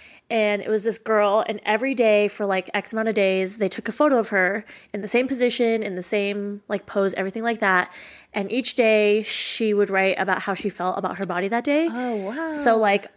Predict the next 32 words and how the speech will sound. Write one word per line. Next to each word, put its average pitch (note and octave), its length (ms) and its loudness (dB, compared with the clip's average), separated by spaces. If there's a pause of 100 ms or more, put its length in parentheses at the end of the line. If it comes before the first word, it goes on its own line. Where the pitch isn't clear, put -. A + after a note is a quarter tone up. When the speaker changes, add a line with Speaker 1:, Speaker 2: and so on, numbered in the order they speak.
Speaker 1:
one A3+ 260 2
day A#3 160 4
she A3 160 -2
was G#3+ 80 0
like, G#3 120 -2
"I F#3+ 40 -6
feel B3+ 180 0
really C4+ 180 2
good C4+ 160 -2
today. G#3 400 0
I F#3 60 -4
feel, G#3 420 0
like, F#3+ 200 0
fit. D4+ 340 2
I G#3 100 2
feel G3+ 240 -2
healthy. C4+ 380 0
I A3 100 -2
feel G3 380 -2
amazing." A#3+ 560 -2
One G#3 120 0
day G3+ 80 0
she's G#3 140 -4
like, F3+ 120 -6
"I'm F3+ 160 -8
so - 300 0
fucking B3+ 340 0
bloated. A#3+ 440 2
I F#3 100 2
hate G3+ 220 0
my G#3 140 0
body." G#3 460 2